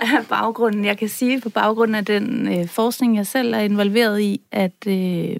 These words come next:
der er rigtig mange mennesker, der oplever, at de kan forstå, altså lidt ligesom Karen lige har fortalt, nogle ting, der er sket i deres barndom, som, øh, skaber en masse problemer for dem i deres nutidige liv.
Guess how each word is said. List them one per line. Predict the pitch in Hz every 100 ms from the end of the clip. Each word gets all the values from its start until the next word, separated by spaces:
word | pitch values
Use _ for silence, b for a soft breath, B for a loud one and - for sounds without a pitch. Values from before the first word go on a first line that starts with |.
| -
der | -
er | 202 - 180
rigtig | 190 202 214
mange | 196 196
mennesker, | 196 196 208
der | 196
oplever, | 233 240 247 220 202 -
at | - 185 175 - - -
de | 202 185 180 175
kan | - 190
forstå, | 175 - 247 254 - - -
altså | - 208
lidt | 208 214
ligesom | 202 220
Karen | 202 196 190 214
lige | 208
har |
fortalt, | 208 - 214 185 - 202
nogle | 208 202
ting, | 233 202
der |
er | 208
sket | - 214
i | 196
deres | 185 180
barndom, | 196 185 226 233 240 B B B B
som, | - 233 202 190 180 -
øh, | 196 175
skaber | - 196 190
en |
masse | 196 180
problemer | - 202 233 226
for | 202 208
dem | 202 214 220
i | 196 185 180 185
deres | - 170 160
nutidige | 214 247 - 233 208
liv. | 208 208